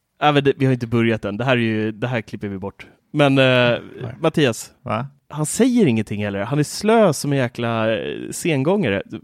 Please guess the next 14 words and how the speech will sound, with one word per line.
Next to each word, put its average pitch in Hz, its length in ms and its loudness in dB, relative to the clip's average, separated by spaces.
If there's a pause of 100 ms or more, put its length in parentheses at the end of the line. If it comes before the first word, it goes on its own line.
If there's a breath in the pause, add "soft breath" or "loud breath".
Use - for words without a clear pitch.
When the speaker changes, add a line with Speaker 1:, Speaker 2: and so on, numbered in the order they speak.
Speaker 1:
Prata 226 320 2
lite 233 180 -2
så 147 60 -4
vi 135 60 -4
får 143 120 2
höra 131 140 6
att 127 80 0
det 139 60 -4
funkar. 135 360 -2 (380 soft breath)
Speaker 3:
Men 185 120 -6
jag 151 120 -2
pratar 156 300 2
hela 139 220 2
tiden. 98 540 -2